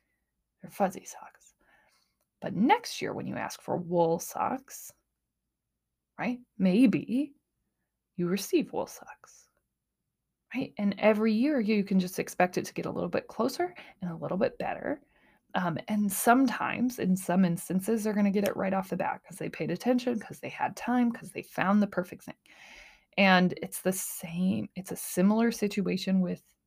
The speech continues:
building a business or starting to do something like podcasting or,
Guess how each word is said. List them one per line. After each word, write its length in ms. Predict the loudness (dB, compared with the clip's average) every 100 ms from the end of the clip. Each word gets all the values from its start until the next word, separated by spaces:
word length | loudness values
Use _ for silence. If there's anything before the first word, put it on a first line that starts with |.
| -8
building 320 | -4 0 0
a 40 | 0
business 480 | 0 2 2 2
or 120 | -2 -6
starting 500 | -8 -4 0 2 0
to 140 | -4
do 240 | -6 -4 0
something 460 | 2 2 2 0
like 240 | -2 -4 -6
podcasting 760 | -6 -6 -6 -10 -6 -4 -2
or, 240 | -2 -2